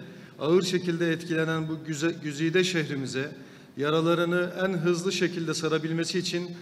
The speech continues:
dualarımızı eksik etmiyoruz. Değerli konuklar, öncelikle sizlere Türk çimento sektörünü kısaca tanıtmak istiyorum.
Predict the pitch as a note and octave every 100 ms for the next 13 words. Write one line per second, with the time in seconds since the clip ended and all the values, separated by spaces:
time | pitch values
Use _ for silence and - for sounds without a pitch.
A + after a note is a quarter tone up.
0 | - - C#3+ D3+ D#3 D#3+ D#3+ D#3+ D#3+ F3
1 | F3 C#3 - F3 E3 - C3+ G#2+ - -
2 | - - - - - - - - - D3
3 | E3 F#3+ F#3 F3+ - C3 G2+ - - -
4 | - - - C#3 D#3 F3 F#3+ F#3 F#3+ F3+
5 | F3 F#3 F#3 F3+ A3 - G3 F#3+ G3 G3
6 | F#3 F3 F3 E3 E3+ F#3+ F#3+ - F#3+ E3+
7 | F3 E3+ D#3+ D#3+ D#3 C3 - B2+ G2+